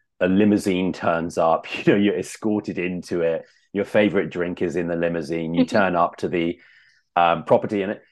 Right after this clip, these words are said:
Speaker 1: you know, most of the time when you're traveling somewhere, what's next is,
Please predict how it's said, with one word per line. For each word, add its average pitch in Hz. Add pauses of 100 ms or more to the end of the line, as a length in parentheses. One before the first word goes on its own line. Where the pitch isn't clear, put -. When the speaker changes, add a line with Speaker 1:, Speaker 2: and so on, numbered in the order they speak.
(120)
Speaker 1:
you 190
know, 110
most 139
of -
the 127
time 117
when 104
you're 92
traveling 113
somewhere, 95
what's 117
next 113
is, 104